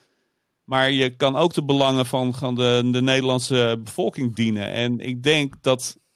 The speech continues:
dat, dat, dat vergt een omslag in denken, zeker. Maar ik denk dat je dat zo goed kan uitleggen aan het publiek, dat je daar makkelijk vijftig zetels mee kan halen als je dat durft. Zeker als je ook nog de coronabonus meeneemt als, eh, zittend premier.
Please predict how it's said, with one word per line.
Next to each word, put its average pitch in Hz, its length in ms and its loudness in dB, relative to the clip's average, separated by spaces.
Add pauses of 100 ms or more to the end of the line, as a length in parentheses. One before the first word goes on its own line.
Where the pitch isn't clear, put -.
dat, 127 520 -4
dat, 131 360 -10
dat 131 140 -2
vergt 151 240 2
een 147 60 -4
omslag 143 380 -2
in 123 160 0
denken, 135 480 -2 (220)
zeker. 123 520 -2 (480)
Maar 139 260 2
ik 143 180 -2
denk 156 300 0
dat 135 180 0
je 156 80 -2
dat 135 180 4
zo 165 220 6
goed 196 180 0
kan 151 140 0
uitleggen 147 520 2
aan 120 120 0
het 120 100 -2
publiek, 113 520 -6
dat 131 220 -6
je 143 80 -4
daar 127 420 2
makkelijk 135 360 -2
vijftig 131 300 0
zetels 180 300 0
mee 147 180 2
kan 127 160 -2
halen 120 360 0
als 127 220 0
je 127 80 -4
dat 117 180 0
durft. 151 280 0
Zeker 147 360 0
als 110 200 0
je 113 300 0
ook 123 140 -6
nog 127 120 -6
de 143 80 -4
coronabonus 135 720 2
meeneemt 113 500 0
als, 113 240 -4
eh, 120 100 2
zittend 123 340 0
premier. 113 440 -2